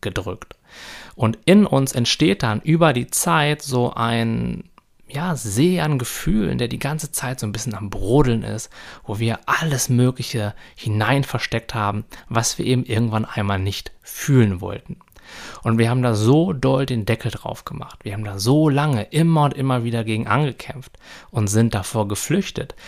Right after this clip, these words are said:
dass wir unsere Gefühle jetzt mittlerweile nur noch ganz selten in extremen Situationen wirklich klar spüren. Sie kommen dann bei bestimmten Triggern deutlicher an die Oberfläche, dann haben wir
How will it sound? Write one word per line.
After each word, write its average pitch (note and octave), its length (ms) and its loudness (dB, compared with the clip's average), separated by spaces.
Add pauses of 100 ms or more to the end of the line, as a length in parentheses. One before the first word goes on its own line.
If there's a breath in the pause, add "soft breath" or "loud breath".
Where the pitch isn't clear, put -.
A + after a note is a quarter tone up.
(380 loud breath)
dass B2+ 360 0
wir B2+ 280 -2
unsere G2 320 0
Gefühle D3 720 -4
jetzt G#2 380 -2
mittlerweile A#2 840 -2 (220 loud breath)
nur G#2+ 100 0
noch G#2 260 -2
ganz E3+ 380 2
selten A2 480 -2
in G#2 140 -4
extremen C#3 560 -2
Situationen B2 1000 -4
wirklich A#2+ 580 -4
klar G2 480 -2
spüren. D3 580 2 (840 loud breath)
Sie A2 140 -4
kommen E3 300 2
dann B2+ 220 2
bei G2+ 180 2
bestimmten A2 460 -6
Triggern A2 640 0
deutlicher A2+ 560 2
an F#2+ 120 -8
die G#2 120 -10
Oberfläche, C#3+ 580 0
dann A2 180 -6
haben F#2 180 -6
wir F#2 180 -10